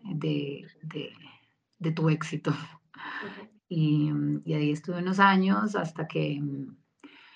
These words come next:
Speaker 1: el año pasado empecé a escribir en Cambio y, y, y de,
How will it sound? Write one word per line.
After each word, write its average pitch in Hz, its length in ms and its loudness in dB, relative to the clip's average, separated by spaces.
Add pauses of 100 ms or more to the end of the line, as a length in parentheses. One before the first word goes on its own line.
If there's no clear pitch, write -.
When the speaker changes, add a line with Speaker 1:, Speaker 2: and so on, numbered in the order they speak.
(160)
Speaker 1:
el 160 100 -2
año 147 220 4
pasado 160 760 2
empecé 156 300 -2
a - 20 -6
escribir 151 380 0
en 151 120 2
Cambio 160 920 4
y, 156 360 0 (380)
y, - 220 -20
y 170 220 -6
de, 156 80 2